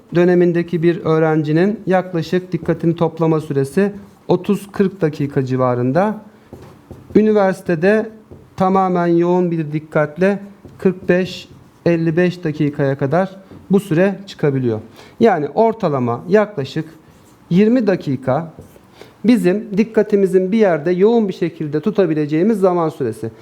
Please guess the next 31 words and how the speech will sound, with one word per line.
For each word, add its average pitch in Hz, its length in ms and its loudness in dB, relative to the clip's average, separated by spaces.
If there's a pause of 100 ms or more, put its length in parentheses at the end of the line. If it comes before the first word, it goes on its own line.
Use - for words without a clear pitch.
(220)
Ne 208 140 6
yaparsak 185 580 0
yapalım, 143 420 0
en 220 180 4
sevdiğimiz 196 640 2
programda, 185 540 0
en 185 180 2
çok 190 220 -2
ilgimizi 180 400 -2
çeken 185 300 0
yerde, 175 460 2 (500)
en 185 140 6
çok 190 220 -2
ilgiyle 185 400 2
izlediğimiz 180 640 0
bir, 180 260 0 (180)
e, 165 400 2 (580)
programda, 180 640 2
derste 170 420 0
veya 175 340 2 (320)
bir 175 80 6
olayda 185 460 4
bile 185 300 -2 (140)
yirminci 233 480 4
dakikadan 214 440 0
itibaren 185 600 2 (200)
aklımız 233 460 0
başka 220 320 0
yerlere 196 220 2
gitmeye 196 400 0
başlıyor. 123 380 -6